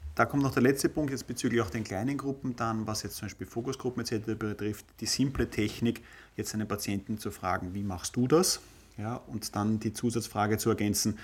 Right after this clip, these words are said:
„Wie machen das deine Peers?“ Also was machen die Leute in deinem Umfeld, um da auch noch einmal ein breiteres Bild zu bekommen. Es ist immer wieder interessant, zum Beispiel auch wenn wir Ärzte,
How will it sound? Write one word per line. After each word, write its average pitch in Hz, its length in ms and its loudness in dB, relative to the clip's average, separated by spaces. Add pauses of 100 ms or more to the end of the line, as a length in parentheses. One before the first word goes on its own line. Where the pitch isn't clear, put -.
(200)
„Wie 117 80 6
machen 101 280 6
das 98 120 2
deine 98 220 2
Peers?“ 160 420 6 (280)
Also 101 160 -8
was 104 120 -4
machen 107 200 2
die 104 60 0
Leute 95 280 2
in 92 80 0
deinem 85 300 -2
Umfeld, 156 440 -2 (500)
um 117 140 -2
da 85 160 4
auch 110 180 2
noch 113 160 0
einmal 104 180 0
ein 101 80 -4
breiteres 92 460 -2
Bild 104 200 0
zu 101 100 -4
bekommen. 85 360 -6
Es 95 60 -6
ist - 80 -4
immer 151 180 4
wieder 123 140 2
interessant, 104 500 0
zum 117 140 -2
Beispiel 107 280 0
auch 101 140 -4
wenn 101 140 -2
wir 92 120 -2
Ärzte, 117 360 -2